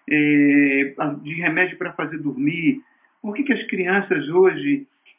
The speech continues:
com a partir de onze anos, tantas crianças têm crise de ansiedade, com síndrome de pânico?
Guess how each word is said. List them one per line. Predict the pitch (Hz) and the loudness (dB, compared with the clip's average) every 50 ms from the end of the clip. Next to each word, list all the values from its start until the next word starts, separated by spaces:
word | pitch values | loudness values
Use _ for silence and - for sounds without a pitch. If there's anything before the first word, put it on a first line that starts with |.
| _ _ _ _ | _ _ _ _
com | - 185 | 0 0
a | 180 180 - | 0 0 0
partir | - 160 151 - 196 180 | -4 -6 -6 -6 -10 -10
de | 151 160 | -8 -4
onze | 175 196 214 208 190 156 160 160 | -4 -2 -2 -2 -2 -2 -2 -2
anos, | 170 190 190 170 147 - - | -2 0 -2 -2 -4 -6 -4
tantas | - 233 277 269 - - 196 - - | 0 2 4 4 2 0 -4 -4 -4
crianças | - 180 160 165 185 190 - 185 185 - | -4 -4 -2 -2 -2 -4 -6 -8 -10 -6
têm | - 190 165 147 | -6 -6 -6 -6
crise | - - 190 220 202 170 | -6 -4 -2 -2 -2 -4
de | 165 175 | -4 -4
ansiedade, | 170 156 - - - 165 147 120 131 151 165 175 175 175 160 143 139 | -4 -4 -4 -6 -4 -2 -2 0 0 0 0 0 0 0 -2 -4 -4
com | 139 - 160 | -4 -4 -6
síndrome | - - - 180 175 165 160 156 | -6 -6 -6 -8 -8 -8 -6 -6
de | 143 139 | -6 -6
pânico? | - _ 160 165 175 170 160 143 127 - - _ | -6 _ -8 -6 -4 -2 -2 -2 -2 -4 -8 _